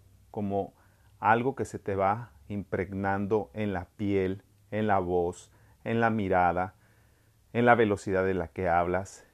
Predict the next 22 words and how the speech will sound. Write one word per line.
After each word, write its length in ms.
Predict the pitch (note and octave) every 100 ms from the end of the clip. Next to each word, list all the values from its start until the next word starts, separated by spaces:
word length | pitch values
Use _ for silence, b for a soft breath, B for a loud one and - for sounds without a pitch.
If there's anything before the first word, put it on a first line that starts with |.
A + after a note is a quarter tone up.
| b b
en 460 | A#2 A#2+ B2 G2
la 120 | A2 G#2+
frecuencia 720 | G#2+ - A2 A2 - A2+ G#2+
de 380 | G2+ G2 G2 F#2
contactos 680 | - G2 F2+ A2 A2 - A#2
que 120 | -
tienes 260 | G#2 G2+ G#2+
con 120 | G#2
las 120 | F2+
personas 420 | - F#2 G2+ G2
con 140 | - F#2
las 160 | E2
que 160 | - F#2+
hablas, 440 | F2 F2+ G2+ - _ b b b
se 160 | - G#2
va 140 | G2
convirtiendo 800 | G2 A2 F#2+ - G2+ G2+ A2 A2 -
como 380 | G2 F#2 F2 E2+
una 220 | G2+ A2
manera 380 | A#2 F#2 F#2+ G#2
de 140 | G2+
conducirse, 1080 | - F#2+ F#2 F2 F2 - G#2 G#2+ G#2 - D#2+